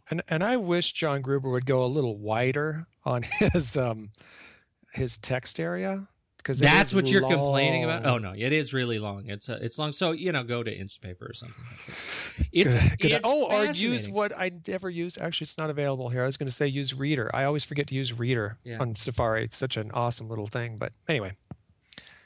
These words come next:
Speaker 2: So,
Speaker 1: Not available here.
Speaker 2: that's a fascinating
Speaker 1: So
Speaker 2: thing,
Speaker 1: that's
Speaker 2: the way they do it.
Speaker 1: really fascinating. Who
Speaker 2: What
Speaker 1: else
Speaker 2: other
Speaker 1: does that?
Speaker 2: Who else could do it? Well, I mean, I guess more companies could probably do it than, than do it, but this is totally new.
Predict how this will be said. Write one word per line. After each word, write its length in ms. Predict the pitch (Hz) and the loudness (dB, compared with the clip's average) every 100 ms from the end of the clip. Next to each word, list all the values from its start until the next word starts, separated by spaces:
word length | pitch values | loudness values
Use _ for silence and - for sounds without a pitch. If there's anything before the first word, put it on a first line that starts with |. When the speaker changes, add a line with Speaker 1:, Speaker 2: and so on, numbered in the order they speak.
| - | -10
Speaker 2:
So, 320 | - 208 185 190 | -4 0 0 2
Speaker 1:
Not 200 | 196 185 | 0 2
available 340 | 160 135 117 | 2 0 -2
here. 160 | 107 101 | -4 -2
Speaker 2:
that's 300 | 208 247 220 | -2 -2 -4
a 60 | |
fascinating 600 | 196 220 233 226 214 208 | -4 -2 -2 -4 -4 0
Speaker 1:
So 120 | 214 214 | 2 4
Speaker 2:
thing, 100 | 277 | 4
Speaker 1:
that's 260 | 277 - | 4 0
Speaker 2:
the 60 | 240 | 0
way 60 | |
they 40 | 214 | -6
do 60 | |
it. 180 | 247 269 | -4 -2
Speaker 1:
really 200 | 269 254 | 2 0
fascinating. 680 | 214 175 135 - 151 117 107 | 2 2 2 0 -2 -6 -4
Who 100 | 151 | -2
Speaker 2:
What 120 | 226 | 0
Speaker 1:
else 140 | 311 220 | 0 -2
Speaker 2:
other 80 | |
Speaker 1:
does 280 | 226 294 320 | 0 0 0
that? 220 | 196 117 | -2 -2
Speaker 2:
Who 220 | 170 262 254 | -2 -2 -2
else 220 | 240 - | -4 -8
could 280 | - 190 175 | -8 -8 -8
do 220 | 294 427 | -6 -4
it? 140 | - - _ _ _ | -6 -12 _ _ _
Well, 180 | 175 190 | -4 -2
I 80 | 190 | -2
mean, 140 | 196 | -2
I 100 | 220 | -4
guess 300 | 247 370 233 | -6 -8 -8
more 240 | 180 175 175 | -8 -8 -8
companies 420 | 165 123 117 107 | -10 -8 -10 -10
could 140 | 123 | -10
probably 340 | 117 107 104 101 | -10 -8 -8 -8
do 180 | 101 92 | -6 -8
it 120 | - | -8
than, 240 | 95 101 - | -10 -10 -8
than 240 | 131 110 110 | -6 -4 -2
do 140 | 151 | -2
it, 120 | 131 | -2
but 140 | 139 - | -6 -4
this 220 | 220 226 | -2 0
is 180 | 208 - | -2 -2
totally 480 | 226 254 240 240 | -4 -2 -2 -2
new. 420 | 220 247 277 147 | -2 -2 0 0